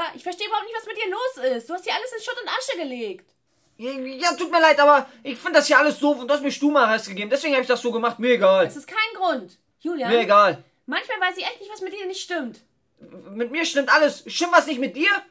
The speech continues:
Speaker 2: Aber was ist denn hier los? Julian? So, was? Oh
Speaker 1: Guck
Speaker 2: Gott.
Speaker 1: dich doch mal um, Martin.
Speaker 2: Ey, Claudia, ganz ruhig. Lass mich das mal bitte übernehmen. Ja, aber ich glaub, wir sollten mal miteinander reden. Mama, die schimpft die ganze Zeit gerade.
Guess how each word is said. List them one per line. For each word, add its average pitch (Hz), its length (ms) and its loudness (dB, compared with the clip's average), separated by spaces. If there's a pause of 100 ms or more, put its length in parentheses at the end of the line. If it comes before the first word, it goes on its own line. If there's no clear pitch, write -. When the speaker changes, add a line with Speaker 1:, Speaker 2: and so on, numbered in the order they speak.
(200)
Speaker 2:
Aber 247 600 6
was 190 200 -10
ist 240 200 -10
denn 202 100 -2
hier 240 160 -2
los? 226 420 -4
Julian? 180 680 -4
So, - 200 -4 (240)
was? - 300 -16 (100)
Oh - 60 -20 (160)
Speaker 1:
Guck 381 140 -10
Speaker 2:
Gott. 240 140 -8
Speaker 1:
dich 453 80 -4
doch 440 60 -12
mal 392 120 -4
um, 494 220 -6
Martin. 269 240 -8
Speaker 2:
Ey, 214 140 -14
Claudia, 165 300 0
ganz 160 220 -2
ruhig. 151 160 -8
Lass 160 360 -6
mich 175 120 -10
das 147 120 -10
mal 139 100 -8
bitte 127 180 -12
übernehmen. 117 460 -12 (220)
Ja, 220 200 2
aber 269 160 0
ich 254 80 2
glaub, 269 200 2
wir 277 140 -2
sollten 262 200 2
mal 233 80 2
miteinander 214 480 -2
reden. 208 180 -8
Mama, 233 440 0
die 294 100 -4
schimpft 339 300 -2
die 311 80 -4
ganze 262 260 0
Zeit 240 140 2
gerade. 196 600 2